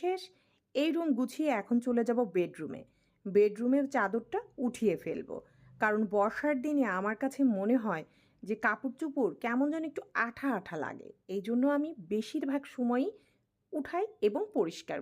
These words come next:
করি। তো বেডশিট চেঞ্জ করে নিয়েছি, এখন বালিশগুলো দিয়ে গুছিয়ে নেব আমার বেডরুমটা।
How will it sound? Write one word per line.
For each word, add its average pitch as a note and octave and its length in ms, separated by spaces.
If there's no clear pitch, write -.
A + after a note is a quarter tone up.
করি। - 180
তো C4+ 40
বেডশিট A#3 380
চেঞ্জ C4 180
করে D4+ 160
নিয়েছি, D4+ 300
এখন A3 180
বালিশগুলো G#3 540
দিয়ে D4+ 160
গুছিয়ে D4 460
নেব C#4+ 180
আমার A3 240
বেডরুমটা। - 560